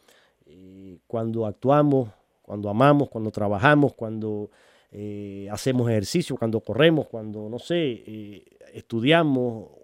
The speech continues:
rezamos, lo que hagamos, lo hacemos como un todo, como un ser humano que tiene alma y cuerpo y que,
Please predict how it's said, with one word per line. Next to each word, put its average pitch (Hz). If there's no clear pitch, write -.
rezamos, 123
lo 107
que 123
hagamos, 135
lo 120
hacemos 170
como 127
un 151
todo, 160
como 120
un 147
ser 151
humano 151
que 110
tiene 139
alma 143
y 120
cuerpo 147
y 131
que, 117